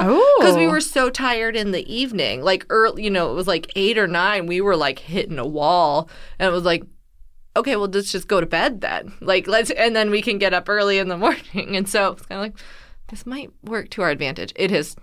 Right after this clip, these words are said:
Speaker 2: since slipped, and we've started staying up.
Speaker 1: Oh, my gosh.
Speaker 2: You know.
Speaker 1: Well, I mean, that's the thing about sleep. Sleep does so many things for you. We're gonna have a
Speaker 2: Mm-hmm.
Speaker 1: whole sleep episode, um, in the near future about the importance of sleep. But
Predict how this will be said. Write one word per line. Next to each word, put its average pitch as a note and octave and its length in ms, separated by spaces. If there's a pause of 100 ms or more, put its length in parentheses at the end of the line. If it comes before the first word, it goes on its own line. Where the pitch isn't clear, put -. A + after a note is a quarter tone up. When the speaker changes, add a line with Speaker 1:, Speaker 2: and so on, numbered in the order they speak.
Speaker 2:
since - 340
slipped, C3+ 460
and D3 160
we've C#3+ 180
started C#3 320
staying C#3 300
up. F3 100 (140)
Speaker 1:
Oh, G3 220
my F3 180
gosh. F3 560 (100)
Speaker 2:
You F#3+ 120
know. C#3+ 100
Speaker 1:
Well, D4 180
I B3+ 100
mean, C4+ 200
that's A3+ 240
the C#4 60
thing D4 160
about D4+ 200
sleep. E4 360
Sleep A3+ 180
does G3+ 180
so G#3 120
many F#3+ 240
things C4 340
for C4 140
you. B3 180
We're A3+ 80
gonna G#3 140
have G3+ 120
a G3 60
Speaker 2:
Mm-hmm. F3+ 60
Speaker 1:
whole G3 100
sleep B3+ 260
episode, G#3 720
um, F#3+ 280
in G3 200
the G3+ 60
near G3 240
future G3 560 (300)
about G#3 260
the G#3+ 80
importance C4 340
of G3+ 80
sleep. G3 300
But A#3 380